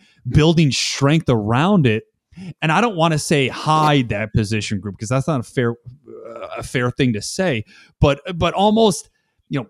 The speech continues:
help some weaknesses in that area. You know, Brian, if that, if that's, if that's the right thing to say, but now we're seeing that linebacking group get stronger and stronger w-,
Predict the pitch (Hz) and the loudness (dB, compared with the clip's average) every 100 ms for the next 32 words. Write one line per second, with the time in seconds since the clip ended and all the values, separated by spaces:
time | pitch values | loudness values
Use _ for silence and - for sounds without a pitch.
0 | _ - 151 135 180 180 214 214 - - | _ -6 -4 -2 0 2 0 -2 -8 0
1 | 180 139 147 175 208 - 208 175 185 185 | 0 2 0 2 -2 2 2 2 2 0
2 | 185 180 190 190 202 185 - _ _ _ | -2 -2 2 4 4 2 -4 _ _ _
3 | - 165 156 185 170 - 175 156 131 151 | 0 2 4 4 2 0 -4 -4 -2 2
4 | 156 - - 143 135 165 - 139 147 151 | 2 -2 -10 -10 -2 0 2 2 2 2
5 | 160 135 - 185 180 131 143 127 139 185 | -2 -2 -4 -2 0 0 0 0 0 0
6 | 170 135 180 160 131 135 151 170 139 131 | 2 0 0 0 -2 -6 -6 -4 -2 -2
7 | - 120 123 123 107 - - 143 143 170 | -4 -4 -4 -4 -8 -10 -10 -6 -6 -4
8 | 190 151 - 139 139 127 98 | -6 -8 -8 -6 -6 -6 -8